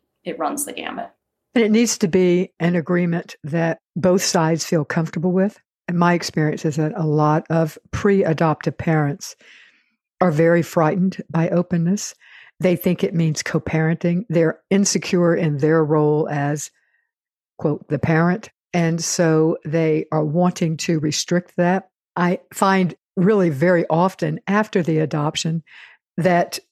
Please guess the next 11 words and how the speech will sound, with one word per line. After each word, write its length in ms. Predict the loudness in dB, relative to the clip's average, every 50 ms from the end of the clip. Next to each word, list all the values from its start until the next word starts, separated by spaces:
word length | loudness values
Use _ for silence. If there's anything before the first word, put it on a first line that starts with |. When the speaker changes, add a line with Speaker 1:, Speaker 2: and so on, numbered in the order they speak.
| _ -2
Speaker 2:
adoptive 500 | -2 0 2 2 2 2 2 0 -4 -2
parents 380 | -2 0 0 0 0 -2 -2 -4
are 100 | -4 -2
often 420 | -2 -2 -2 -2 -2 -4 -4 -2 -2
wanting 480 | 0 0 0 0 0 -2 -2 0 0
more 300 | 0 2 2 2 2 2
openness. 640 | 0 0 -2 -2 -4 -4 -4 -6 -8 -8 -10 -14 -18 _ _ -2
It's 200 | -2 0 0 0
an 80 | 0
interesting 680 | 2 2 0 2 2 0 0 0 0 0 0 0 0 -2
thing. 440 | -2 0 0 0 2 0 0 -2